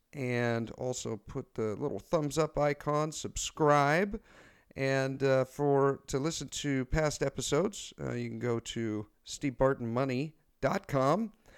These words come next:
We'll have it all there. Um, to order your precious metals from Andy Schectman, do like I do and just do a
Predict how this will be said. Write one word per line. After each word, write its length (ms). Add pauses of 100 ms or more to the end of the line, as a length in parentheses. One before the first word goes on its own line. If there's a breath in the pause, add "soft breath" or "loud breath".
(340 soft breath)
We'll 180
have 220
it 60
all 160
there. 500
Um, 720
to 320
order 220
your 140
precious 460
metals 480
from 300
Andy 240
Schectman, 440 (640 soft breath)
do 100
like 260
I 120
do 260
and 140
just 240
do 480
a 60